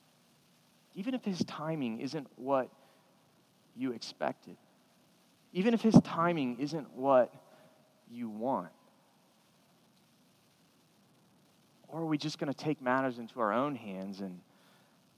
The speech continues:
settle for something lesser than what God wants for us? Israel's demand for a king is sinful in its motives, it's, it's selfish in its timing, and, and third,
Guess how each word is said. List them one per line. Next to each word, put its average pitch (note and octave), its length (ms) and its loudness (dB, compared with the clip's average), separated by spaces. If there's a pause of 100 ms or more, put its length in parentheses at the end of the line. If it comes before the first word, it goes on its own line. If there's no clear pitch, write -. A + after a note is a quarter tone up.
(320)
settle D3 320 6
for C3 140 -4
something A#2+ 380 -2
lesser C3 280 4
than G2+ 180 -10
what A2 140 -4
God A2+ 240 2
wants C3+ 280 -10
for - 140 -20 (180)
us? - 100 -20 (2250)
Israel's D3+ 380 6
demand D3+ 340 4
for D3+ 120 2
a C3 60 4
king D3+ 320 -2
is B2+ 120 0
sinful D#3 320 -2
in C#3 80 2
its B2+ 140 -2
motives, C3 460 4
it's, - 280 -8
it's C3 180 -6
selfish D3 680 4
in C3+ 140 -2
its B2+ 240 -2
timing, C3+ 580 4
and, A#2 180 2
and A#2 220 0
third, C3 640 6